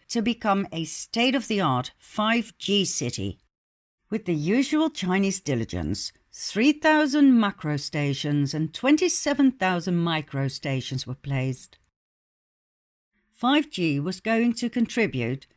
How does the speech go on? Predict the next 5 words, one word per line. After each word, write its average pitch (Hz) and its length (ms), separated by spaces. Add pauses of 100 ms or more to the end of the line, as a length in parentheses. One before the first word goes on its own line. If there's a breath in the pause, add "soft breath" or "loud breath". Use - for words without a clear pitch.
(120)
to 196 160
a 190 40
super-fast - 1160
wireless 190 560
communication. 214 800